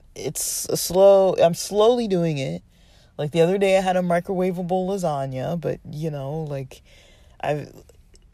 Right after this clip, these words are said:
um, kind of ordering stuff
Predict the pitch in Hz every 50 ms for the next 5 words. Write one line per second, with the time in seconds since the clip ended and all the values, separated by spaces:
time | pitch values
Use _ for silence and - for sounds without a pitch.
0 | 170 - _ _ _ - - _ _ - 190 196 196 196 190 185 185 180 170 -
1 | - 214 220 240 247 254 262 240 180 160 - _ - 180 214 247 285 277 285 294
2 | 285 285 285 285 269 254 _ - - - - - - 262 277 277 277 269 - -
3 | - - -